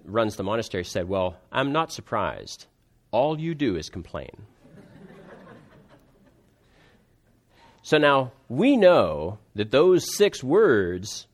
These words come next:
weren't all the complaining that that, uh, soundless monk was voicing, right? If he's that negative about his whole stay at this monastery, then obviously he's probably not been participating in all the things that the monks were doing at that monastery.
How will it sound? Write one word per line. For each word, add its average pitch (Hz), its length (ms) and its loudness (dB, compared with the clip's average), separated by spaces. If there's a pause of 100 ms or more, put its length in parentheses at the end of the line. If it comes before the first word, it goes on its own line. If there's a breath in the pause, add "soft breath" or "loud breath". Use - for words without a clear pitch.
(140)
weren't 131 340 0
all 120 160 0
the 110 80 -4
complaining 101 640 -2
that 95 140 -12
that, 107 280 -6 (340)
uh, 85 280 -6
soundless 117 680 -4
monk 110 420 -4 (720)
was 85 240 -12
voicing, 87 400 -12
right? 117 320 -10 (1600)
If 92 140 -14
he's 214 520 -6
that 196 420 -4
negative 127 520 -4
about 92 300 -4
his 110 180 -6
whole 139 160 -4
stay - 180 -6
at 101 80 -6
this 85 160 -14
monastery, 85 480 -8
then 92 100 -8
obviously 98 640 -6
he's 117 180 -6
probably 104 380 -6
not 87 220 -8
been 85 120 -8
participating 78 720 -10
in 65 120 -10
all 226 420 -4
the 185 100 -6
things 156 340 -6
that 110 120 -8
the 98 80 -8
monks 107 260 -6
were 110 60 -8
doing 95 200 -6
at 85 100 -6
that - 120 -14
monastery. - 440 -14